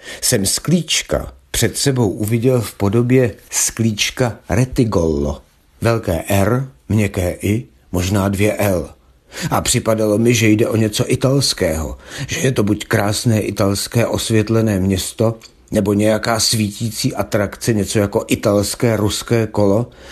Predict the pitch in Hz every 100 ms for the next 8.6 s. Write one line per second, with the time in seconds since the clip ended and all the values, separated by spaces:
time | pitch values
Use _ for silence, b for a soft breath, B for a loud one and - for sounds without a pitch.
0 | B - 117 110 104 104 - 107 104 -
1 | 120 117 - 110 104 104 - 131 104 101
2 | 98 104 110 - 95 82 101 107 117 107
3 | 82 101 107 104 104 104 - 98 98 98
4 | 98 90 95 73 62 - - _ _ -
5 | 104 107 104 104 101 110 110 117 - -
6 | 98 104 85 87 95 85 98 101 98 95
7 | 92 80 76 - - _ _ - _ -
8 | - 98 - 98 117